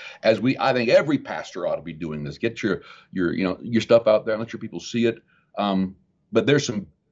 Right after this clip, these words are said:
there's some key things pastors need to understand so that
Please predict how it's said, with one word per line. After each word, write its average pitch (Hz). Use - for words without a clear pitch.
there's 160
some 104
key 135
things 110
pastors 98
need 95
to 95
understand 90
so -
that 104